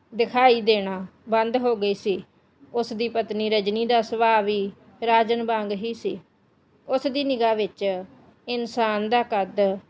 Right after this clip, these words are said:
ਉਸ ਦੇ ਸਮਾਜਿਕ ਦਰਜੇ, ਉਸ ਦੇ ਬੈਂਕ ਖਾਤੇ ਅਤੇ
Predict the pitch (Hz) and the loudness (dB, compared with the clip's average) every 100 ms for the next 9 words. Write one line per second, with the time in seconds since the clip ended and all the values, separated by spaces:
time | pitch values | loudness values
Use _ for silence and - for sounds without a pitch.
0 | _ - 233 233 208 226 214 226 214 202 | _ -6 -4 -4 2 2 4 0 -2 -2
1 | 208 208 202 185 190 196 196 - _ _ | -2 2 2 2 0 0 -2 -10 _ _
2 | _ - 240 240 226 220 214 202 240 233 | _ -4 -4 0 0 2 2 0 -2 2
3 | 208 - 214 208 202 226 202 196 | 0 0 -4 -2 -2 -4 -4 -6